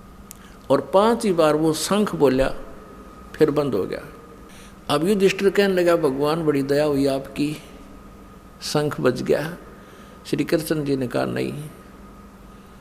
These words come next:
भाई, शंख बज अवश्य का, लेकिन इस तो बात ना बने, यो तो बज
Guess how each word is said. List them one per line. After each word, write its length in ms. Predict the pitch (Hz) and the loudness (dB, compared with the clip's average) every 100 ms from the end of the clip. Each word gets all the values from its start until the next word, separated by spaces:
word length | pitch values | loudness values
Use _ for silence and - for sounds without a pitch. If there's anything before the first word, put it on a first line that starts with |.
| - - - | -20 -20 -6
भाई, 180 | 123 170 | -2 -2
शंख 480 | 175 - 185 196 180 - - - | -2 -2 -2 0 0 -2 -6 -10
बज 480 | 127 117 147 180 170 123 | -8 -2 0 2 0 -2
अवश्य 420 | 127 139 - 170 | 0 -2 -2 -2
का, 120 | 190 | -2
लेकिन 420 | 190 190 175 151 - | 0 0 -2 -4 -6
इस 200 | 147 - | -8 -4
तो 120 | 151 | -4
बात 280 | 135 135 - | -2 -4 -6
ना 140 | 73 - | -8 -8
बने, 320 | 156 170 156 - - - - | -10 -10 -10 -14 -20 -14 -2
यो 120 | 151 | 0
तो 220 | 151 220 - 156 147 | 4 2 2 -4 0
बज 240 | 170 185 | 2 2